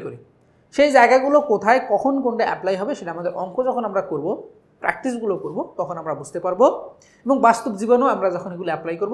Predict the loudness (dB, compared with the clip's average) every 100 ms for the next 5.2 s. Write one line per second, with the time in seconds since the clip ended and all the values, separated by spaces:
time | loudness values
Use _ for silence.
0 | -4 -4 -6 -8 -12 -14 -14 -16 -18 _
1 | _ _ _ _ 2 4 6 6 8 8
2 | 8 8 4 8 8 8 6 8 6 6
3 | 4 6 4 8 6 6 -8 -16 _ -2
4 | 2 0 4 2 2 -2 -2 2 2 4
5 | 2 6